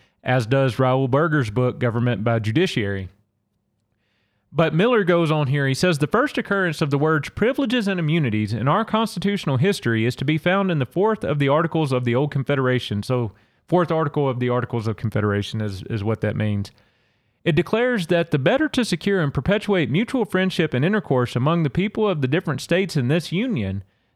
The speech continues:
the free inhabitants of each of these states, paupers, vagabonds, and fugitives from justice excepted,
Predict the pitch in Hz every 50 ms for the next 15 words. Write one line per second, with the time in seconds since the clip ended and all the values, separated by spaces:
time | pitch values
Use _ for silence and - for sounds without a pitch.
0 | _ - 147 - 185 220 262 277 247 190 214 233 240 233 - 185 160 147 139 -
1 | 135 127 165 226 214 - 196 156 175 196 202 - - - 190 180 143 120 - -
2 | - - - 175 196 233 - 247 240 226 196 185 143 143 156 185 196 190 175 170
3 | 175 175 175 160 143 131 123 - 170 190 190 208 190 196 190 175 - - 147 143
4 | 131 143 156 165 - - 160 147 - 123 107 - - 196 220 220 - - 98 98
5 | 98 98